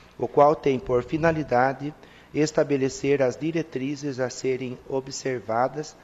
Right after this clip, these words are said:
na elaboração da lei orçamentária do município de Porangaba para o exercício de dois mil e dezenove, L D O, e da outras providências,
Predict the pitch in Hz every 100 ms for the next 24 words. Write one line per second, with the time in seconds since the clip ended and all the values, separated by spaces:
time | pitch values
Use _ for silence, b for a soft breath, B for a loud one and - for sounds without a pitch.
0 | b b b b b 135 143 156 147 147
1 | 135 123 - 139 151 139 123 123 139 143
2 | 135 - 127 123 120 110 - 123 139 143
3 | 127 135 135 127 123 - 139 135 127 -
4 | 147 147 120 110 127 139 147 131 127 127
5 | 131 131 123 147 151 143 131 127 123 135
6 | 143 139 135 139 127 127 113 - - 117
7 | 123 127 127 127 123 107 - b b b
8 | b 135 131 139 131 143 139 131 - 131
9 | 123 131 127 113 - -